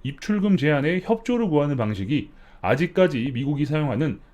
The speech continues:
제일 강력한 수단입니다. 그렇기 때문에 탈중앙 거래소들이 점점 커지게 되면, 거버넌스 토큰을 증권 이슈로 두들겨 패서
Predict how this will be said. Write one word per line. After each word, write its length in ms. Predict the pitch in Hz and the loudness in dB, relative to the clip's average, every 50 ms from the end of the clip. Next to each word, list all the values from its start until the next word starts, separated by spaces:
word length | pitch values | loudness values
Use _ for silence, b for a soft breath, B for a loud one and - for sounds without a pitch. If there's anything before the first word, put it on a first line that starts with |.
| - | -16
제일 320 | - - 113 117 143 170 165 | -8 -2 0 2 2 2 0
강력한 680 | - - - 113 147 165 165 160 165 - 170 180 185 | -2 -4 -2 0 0 2 0 0 -2 -2 -2 -2 -2
수단입니다. 720 | - - 143 156 151 139 117 92 85 76 73 85 117 143 165 | -2 -2 -4 -4 -2 -2 -4 -4 -6 -6 -8 -10 -10 -8 0
그렇기 300 | - 165 202 208 208 220 | 4 6 6 6 6 4
때문에 480 | 190 196 175 160 156 175 185 147 - - - | 2 4 4 4 4 4 4 2 2 -2 -6
탈중앙 420 | - - 220 202 202 220 214 208 190 | -2 0 0 0 2 2 2 4 4
거래소들이 520 | 147 147 160 160 165 151 120 123 143 156 | 4 4 4 2 0 0 2 0 0 0
점점 420 | 151 107 113 123 120 143 143 151 | -2 -4 -2 0 0 0 0 0
커지게 420 | 147 - - 214 214 - 208 208 180 | -2 -4 -4 -4 -4 -2 0 0 2
되면, 380 | - 104 98 127 165 151 - - - b b b b b | 2 2 2 2 0 0 -2 -4 -12 b b b b b
거버넌스 540 | - - 123 156 180 202 208 214 214 196 - | 2 6 6 8 8 6 6 4 2 0 -2
토큰을 560 | - 190 185 - - 160 175 190 196 196 196 | -2 -4 -2 0 0 2 2 2 0 -2 -4
증권 480 | - - 180 165 170 170 214 214 208 202 | -4 -2 0 0 2 4 4 4 4 4
이슈로 320 | 185 - - 170 160 151 | 2 2 2 0 0 0
두들겨 400 | 151 131 120 160 165 165 160 160 | 0 0 0 0 2 2 0 0
패서 400 | - 139 123 143 156 120 - - | -2 -2 2 2 2 2 0 -4